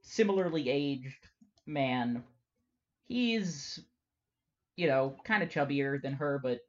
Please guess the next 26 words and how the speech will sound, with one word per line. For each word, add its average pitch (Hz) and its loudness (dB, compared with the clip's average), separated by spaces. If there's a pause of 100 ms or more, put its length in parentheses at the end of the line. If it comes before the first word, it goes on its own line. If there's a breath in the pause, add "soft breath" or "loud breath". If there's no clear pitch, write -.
(600)
they 175 2
seem 185 0
happy 151 2
together. 139 2
He 143 -2
doesn't 143 -2
seem 135 -4
like 120 -4 (160)
too 190 -2
much 156 -2
of 127 -6
a 127 -4
bad 127 -2
dude. 131 -4 (840)
Then 170 2
they 180 2
buy 151 4
the 147 2
house, 202 0 (420)
you 147 -8
see 160 -2
them 143 0
moving 143 0
in, 214 0 (680)
and 139 0
then, 185 2